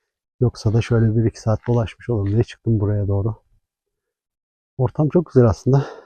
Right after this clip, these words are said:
Nem desek, en azından bu güneş görmeyen bölgelerde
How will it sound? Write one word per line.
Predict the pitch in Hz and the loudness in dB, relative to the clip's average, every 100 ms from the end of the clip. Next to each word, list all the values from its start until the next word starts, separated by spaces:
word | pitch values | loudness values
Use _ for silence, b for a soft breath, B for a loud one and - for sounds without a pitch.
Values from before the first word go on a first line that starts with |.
| B | B
Nem | 127 147 151 | 6 8 8
desek, | 143 - - - _ _ _ _ b b b b b - | 6 4 0 -2 _ _ _ _ b b b b b 4
en | 143 | 6
azından | 127 117 113 | 8 6 6
bu | |
güneş | 113 135 131 | 6 6 6
görmeyen | - 143 139 120 117 | 2 2 4 4 4
bölgelerde | 120 120 120 120 135 | 2 4 2 0 -2